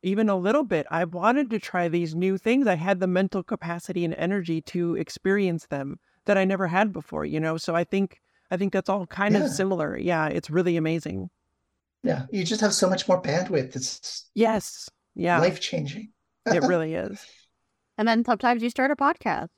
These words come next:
Speaker 1: Sometimes,
Speaker 3: <laughs>
Speaker 1: sometimes you do. Okay, so on the other side of that, what's been the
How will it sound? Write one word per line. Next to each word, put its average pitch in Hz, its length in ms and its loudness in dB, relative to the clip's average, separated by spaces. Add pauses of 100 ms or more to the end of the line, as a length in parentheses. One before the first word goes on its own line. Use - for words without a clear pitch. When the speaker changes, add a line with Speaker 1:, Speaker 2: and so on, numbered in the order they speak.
(440)
Speaker 1:
Sometimes, 190 600 0 (220)
Speaker 3:
<laughs> - 220 -8
Speaker 1:
sometimes 190 460 0
you 220 80 0
do. 226 240 2 (1160)
Okay, 208 500 0
so 214 260 0
on 208 180 6
the 240 140 0
other 226 240 4
side 190 280 0
of 175 120 -4
that, 160 260 2
what's 202 340 -2
been 208 360 2
the 185 120 -2